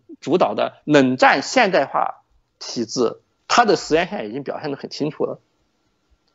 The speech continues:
大概就两代人左右，两代人以后，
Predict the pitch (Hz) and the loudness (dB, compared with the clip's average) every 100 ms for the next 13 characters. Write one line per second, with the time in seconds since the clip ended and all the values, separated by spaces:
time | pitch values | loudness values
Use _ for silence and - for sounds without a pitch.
0 | _ _ _ _ _ _ - 285 214 196 | _ _ _ _ _ _ 4 6 8 6
1 | 156 175 107 - 139 139 113 - 123 135 | 4 2 -2 -4 -4 -4 -8 -12 -12 -14
2 | _ _ _ _ _ _ _ _ - 160 | _ _ _ _ _ _ _ _ 2 4
3 | 170 143 262 240 170 104 190 127 | 6 4 2 2 -2 -8 -8 -10